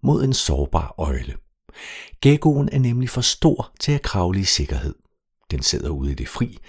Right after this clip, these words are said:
ved højlys dag. Og i stedet for at finde et skjulested, forsvinder den i den blå luft. Geckoens forsvindingsnummer var i sidste øjeblik.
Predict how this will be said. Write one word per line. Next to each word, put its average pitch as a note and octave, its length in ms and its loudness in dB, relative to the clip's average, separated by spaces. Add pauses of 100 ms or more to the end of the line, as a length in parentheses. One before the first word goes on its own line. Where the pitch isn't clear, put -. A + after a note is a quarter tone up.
(200)
ved D#2+ 100 2
højlys F#2 720 -2
dag. - 260 -10 (640)
Og C3 160 4
i C3 40 6
stedet D#3 340 4
for - 120 0
at D2 60 0
finde C2 220 -2
et C2+ 100 -6
skjulested, C3 640 0 (540)
forsvinder - 540 2
den G2 260 -4 (240)
i B2+ 100 -2
den B2+ 200 -2
blå E2 460 -2
luft. - 420 -10 (1600)
Geckoens C#3+ 500 4
forsvindingsnummer F#2 1000 2
var A2+ 140 -2
i A#2 160 -4
sidste - 640 0 (220)
øjeblik. C#2+ 680 0